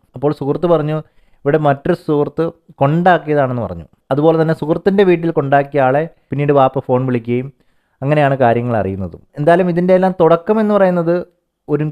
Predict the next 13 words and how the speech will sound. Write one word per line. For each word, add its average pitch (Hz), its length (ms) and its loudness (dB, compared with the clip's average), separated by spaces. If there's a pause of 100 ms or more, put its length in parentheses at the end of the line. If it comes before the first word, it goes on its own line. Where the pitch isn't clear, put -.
പെൺകുട്ടിയുമായിട്ടുള്ള 151 800 0
പ്രശ്നമാണ്. 110 480 -4 (200)
ഗ്രൂപ്പ് 147 240 0
ഡാൻസ് 156 280 2
കളിച്ചുകൊണ്ടിരുന്നപ്പോൾ 135 720 -2 (360)
സോങ് 151 280 0 (120)
ഓഫായി 143 420 0
പോവുകയും 110 400 -4 (360)
അതിനെ 160 280 2
തുടർന്ന് 156 300 -2
കളിയാക്കുകയും 131 640 0 (220)
പിന്നീട് 165 320 0
ആ 151 60 4